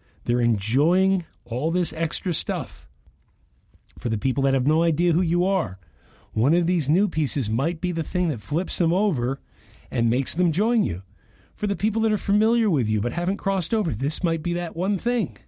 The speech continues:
And then at the same time, for the biggest fan in the world, you might hit them with something that now they feel really comfortable with sharing to somebody else.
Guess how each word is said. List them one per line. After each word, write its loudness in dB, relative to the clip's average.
And 0
then 4
at -2
the -2
same 0
time, -2
for -8
the -4
biggest -4
fan -4
in -2
the 0
world, -2
you 2
might 2
hit -4
them -2
with 0
something 0
that -4
now -2
they -4
feel -2
really -2
comfortable -2
with -2
sharing -4
to -6
somebody -4
else. -6